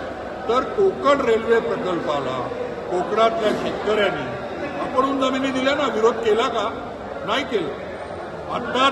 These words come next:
जो हायवे, गोवा मुंबई हायवे, त्याचं चौपदरीकरण, सहापदरीकरण जे होतंय,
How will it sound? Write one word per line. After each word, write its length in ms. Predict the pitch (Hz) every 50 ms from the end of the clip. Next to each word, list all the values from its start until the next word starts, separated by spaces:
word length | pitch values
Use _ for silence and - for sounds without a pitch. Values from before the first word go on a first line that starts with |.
| 262 262
जो 120 | 247 247 240 240 240 247 240 - - - - - - -
हायवे, 360 | 175 170 170 175 208 240 226 214 180 - - - -
गोवा 300 | 160 165 170 185 196 220 220
मुंबई 300 | 202 196 202 196 208 214 208 185
हायवे, 320 | 170 175 180 180 196 202 190 165 - - - - - - - - 147
त्याचं 280 | 165 180 - - 226 220 -
चौपदरीकरण, 1300 | 214 196 185 180 - 214 214 - 214 214 - - 202 202 196 196 190 180 - - 180 190 202 202 202 190 180 - - - - - - - - -
सहापदरीकरण 1000 | 190 175 196 214 - 220 220 202 202 214 214 - - 196 196 196 202 185 175
जे 60 | 185
होतंय, 420 | 180 170 160 - - 208 165 156